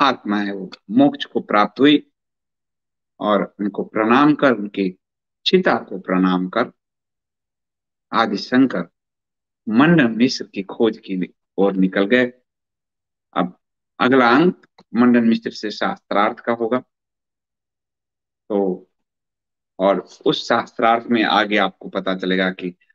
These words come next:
आदि शंकर कितने बड़े तंत्र के भी ज्ञाता थे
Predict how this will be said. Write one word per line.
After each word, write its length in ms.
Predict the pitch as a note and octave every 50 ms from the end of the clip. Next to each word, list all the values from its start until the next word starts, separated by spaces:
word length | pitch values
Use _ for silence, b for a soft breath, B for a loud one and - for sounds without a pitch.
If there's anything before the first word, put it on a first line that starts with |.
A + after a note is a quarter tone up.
| b b b -
आदि 240 | - F#2 F#2 F#3+ F#2+
शंकर 460 | - - - A#2+ B2+ C3 A#2 G2 F#2
कितने 460 | - _ - B2+ A#2+ - B2 A2+ G2+
बड़े 260 | F2+ F2+ F#2 F#2 F#2 F#2 B B B _ _ _ _ _
तंत्र 340 | E3+ G#3 G#3+ G3+ - C3+ A#2+
के 180 | - A2 G2+
भी 140 | G2+ G2+ F#2
ज्ञाता 400 | F2+ - - - - _ - -
थे 180 | _ _ _